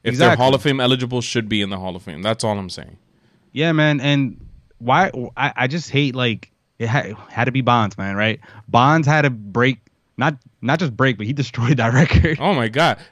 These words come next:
Speaker 1: Not just that, C T. The year that he came in, that season, two thousand and one, his jersey size was ten times bigger than the year before.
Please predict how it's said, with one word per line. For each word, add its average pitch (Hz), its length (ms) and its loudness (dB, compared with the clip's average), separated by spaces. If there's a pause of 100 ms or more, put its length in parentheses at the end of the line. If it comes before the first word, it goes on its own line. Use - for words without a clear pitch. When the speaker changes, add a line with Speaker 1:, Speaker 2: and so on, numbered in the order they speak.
Speaker 1:
Not 226 180 0
just 160 200 -2
that, 214 180 2
C 151 160 -4
T. 143 320 -4
The 143 260 0
year 180 260 -2
that 233 140 0
he 202 120 0
came 185 300 -2
in, 120 380 -2
that 135 240 0
season, 131 360 -2
two 147 160 -4
thousand 151 320 0
and 127 180 -2
one, 104 280 -4 (680)
his 127 320 -4
jersey 190 420 0
size 139 460 0
was 117 160 -2
ten 180 360 0
times 165 400 -2
bigger 123 380 4
than 107 160 -4
the 107 80 -4
year 117 220 2
before. 104 640 -6